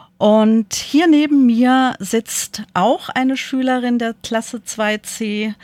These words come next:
nämlich Marlena Henning. Marlena, du bist auch eine schreibbegeisterte Schülerin und hast uns eine tolle Geschichte mitgebracht, die du uns vorlesen wirst. Warst du schon mal im Radio?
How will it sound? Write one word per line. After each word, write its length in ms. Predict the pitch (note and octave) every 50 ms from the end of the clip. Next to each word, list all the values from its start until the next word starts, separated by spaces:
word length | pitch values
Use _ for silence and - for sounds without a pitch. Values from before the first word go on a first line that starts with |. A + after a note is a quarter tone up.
| - - - - - - - - -
nämlich 460 | F#3 F#3+ F#3+ F#3 F3+ F#3 - - - _ _ -
Marlena 880 | F3+ F#3+ F#3+ G3+ A3+ G#3+ F#3+ F3 E3+ F#3 F#3+ E3+ D#3+ D#3 D#3 D#3+ F3 - _ _ _ _ _ _
Henning. 380 | - - D#3 D#3 F3 F#3+ A3+ D#4 A4+ A#4 _ _ _ _ _ _ _ _ _ _ _ _ - - - - - - - _ _ _ _ _ -
Marlena, 640 | - C4 F4 F4 C4+ G#3+ F#3 E3 D3+ C#3+ E3 D#3 - _ _
du 80 | - F3+
bist 240 | F#3+ G#3+ - - -
auch 180 | - A#3 B3+
eine 260 | - - F#3 F#3 F3+ E3+
schreibbegeisterte 1040 | - - - - D#3 F#3 B3+ - - - - D3+ E3+ G3 - - - F#3 - E3+
Schülerin 640 | D#3+ - - - G#3 A#3 B3 G3 F3+ - D#3+ E3 F3
und 220 | E3+ F3 F3+ E3 - _ _ - _ _
hast 260 | - F#3 F#3+ - -
uns 120 | - F#3+ -
eine 380 | - - E3+ E3+ E3 D#3 -
tolle 440 | - - G#3 G#3 A#3+ B3+ C4+ C4+ C4+ B3
Geschichte 460 | - F#3 F3 - F#3+ G3 - - A3 G#3+
mitgebracht, 840 | A3+ A3 - - A#3+ - - - - B3 - - - - - - - -
die 100 | - G#3+
du 100 | - A#3
uns 220 | - - A3+ - -
vorlesen 500 | - G#3+ G3+ F#3 E3 D#3+ D3+ E3 D3 -
wirst. 460 | - - - - - - - - - _ _ _ - - - - - - - _ _ _ _ _ _ _ _ _ _ _
Warst 320 | - D#3 D3 E3+ F3 - A#3+
du 60 | B3
schon 160 | - B3 A3
mal 160 | G#3+ G#3 F#3
im 280 | - F3 E3+ E3+ E3+ E3+
Radio? 440 | D3 D3 E3+ F3+ A3+ A#3+ D#4+ A4+